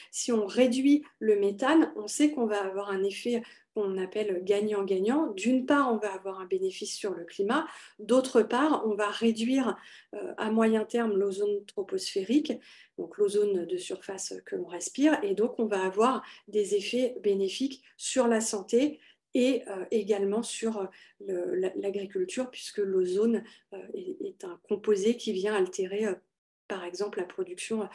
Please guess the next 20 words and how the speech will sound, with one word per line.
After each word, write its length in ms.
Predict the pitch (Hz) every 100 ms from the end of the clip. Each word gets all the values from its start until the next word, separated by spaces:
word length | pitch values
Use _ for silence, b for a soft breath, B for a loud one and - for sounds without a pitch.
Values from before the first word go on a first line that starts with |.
| B B
de, 220 | 202 196 185
de 160 | 196
maïs 400 | 196 196 220 -
ou 220 | - 226 190
de 100 | 190
blé. 200 | - B B B
Donc, 240 | 202 214 - -
le 420 | 226 - 220 214
premier 400 | - 269 277 277
point 200 | 285 262
à 40 |
retenir, 360 | 220 214 277 -
c'est 300 | - 240 240
que 140 | -
le 220 | 220 208
méthane, 400 | 208 220 247 277
c'est 200 | 277 -
vraiment 340 | 196 202 226 240
un 80 | 220
composé 560 | 214 196 196 202 247